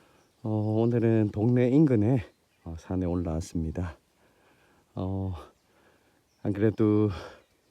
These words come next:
이틀 전, 어, 고사리를, 어, 꺾어봤는데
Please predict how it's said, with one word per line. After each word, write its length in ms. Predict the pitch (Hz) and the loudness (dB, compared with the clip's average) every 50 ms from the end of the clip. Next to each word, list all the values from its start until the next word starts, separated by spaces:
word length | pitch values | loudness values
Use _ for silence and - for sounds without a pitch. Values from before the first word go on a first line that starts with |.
| _ _ | _ _
이틀 320 | - 131 - - 131 113 98 | -10 -10 -6 -4 -4 -4 -2
전, 240 | - 123 117 110 92 85 - - _ _ _ _ _ _ _ _ _ _ _ | -2 -2 -2 -2 -4 -10 -16 -20 _ _ _ _ _ _ _ _ _ _ _
어, 120 | - 101 95 | -6 -6 -6
고사리를, 760 | - - 101 95 - 113 107 113 107 98 98 101 107 117 110 - - - - | -6 -6 -6 -4 -2 -2 0 0 0 0 0 0 0 0 -2 -4 -8 -12 -8
어, 160 | 95 87 85 | -8 -8 -8
꺾어봤는데 920 | - - 95 - - 92 87 85 80 82 82 82 82 - 110 123 101 - | -8 -10 -8 -6 -6 -6 -4 -4 -6 -4 -4 -6 -6 -4 -4 -4 -4 -6